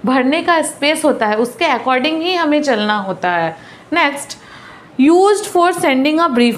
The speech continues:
messages। जैसा कि मैंने बताया कि इसका यूज़ ब्रीफ मैसेजेस को सेंड करने के लिए ही होता है। Then heading,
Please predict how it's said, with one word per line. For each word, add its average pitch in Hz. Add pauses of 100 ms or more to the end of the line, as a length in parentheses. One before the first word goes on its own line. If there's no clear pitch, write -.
messages। 175
जैसा 262
कि 339
मैंने 285
बताया 269 (300)
कि 302
इसका 311
यूज़ 294
ब्रीफ 277
मैसेजेस 262
को 311
सेंड 269
करने 262
के 269
लिए 262
ही 277
होता 233
है। 240 (320)
Then 269 (640)
heading, 254